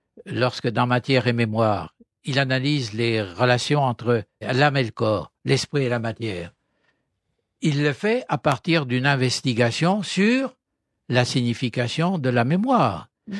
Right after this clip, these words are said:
Speaker 1: sur la relation
Speaker 2: Mm.
Speaker 1: de la mémoire et de la perception, sur la portée des aphasies, et cetera. Donc lui-même met en pratique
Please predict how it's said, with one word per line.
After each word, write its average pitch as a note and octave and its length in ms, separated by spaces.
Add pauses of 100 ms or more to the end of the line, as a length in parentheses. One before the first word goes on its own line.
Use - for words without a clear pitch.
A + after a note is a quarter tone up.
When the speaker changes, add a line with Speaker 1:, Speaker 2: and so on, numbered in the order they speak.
Speaker 1:
sur A3+ 480
la E3 160
relation C#3+ 580
Speaker 2:
Mm. - 20
Speaker 1:
de D#3 100
la C#3 260
mémoire C#3+ 560
et C#3+ 100
de B2 100
la C#3 120
perception, G#3 640 (240)
sur G3+ 420
la D#3+ 140
portée D#3+ 460
des C#3 240
aphasies, E3+ 420
et F3+ 100
cetera. C3 520 (800)
Donc G3 340
lui-même C#3+ 580 (200)
met D3+ 180
en D#3 100
pratique - 640